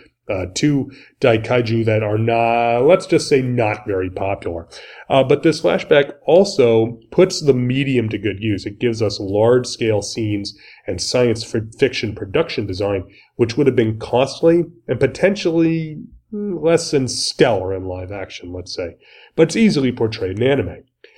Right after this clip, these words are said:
Anime can be used to present the real world. We've seen that plenty of times in plenty of different shows.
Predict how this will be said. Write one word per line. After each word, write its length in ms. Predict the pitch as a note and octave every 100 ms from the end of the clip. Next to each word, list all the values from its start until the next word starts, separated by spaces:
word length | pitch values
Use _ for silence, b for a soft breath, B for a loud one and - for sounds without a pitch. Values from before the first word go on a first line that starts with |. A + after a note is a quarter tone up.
| b b D#3+
Anime 260 | G#3+ A#3
can 180 | A3 D3+
be 80 | A#2
used 300 | A#2+ B2 -
to 60 |
present 360 | - A2+ G#2+ G#2+
the 100 | G2+
real 280 | G2+ C#3+ D3
world. 400 | D#3+ D3+ F#2+ F#2
We've 220 | A2 A2
seen 340 | - A2 A#2+
that 320 | G#2+ A2+ A2+ -
plenty 360 | - C3 C3+
of 100 | B2
times 420 | - B2 B2+ B2+
in 140 | A#2 A2
plenty 320 | - C#3+ C3
of 100 | A2
different 380 | A#2 A2+ G#2+ -
shows. 420 | - E2+ E2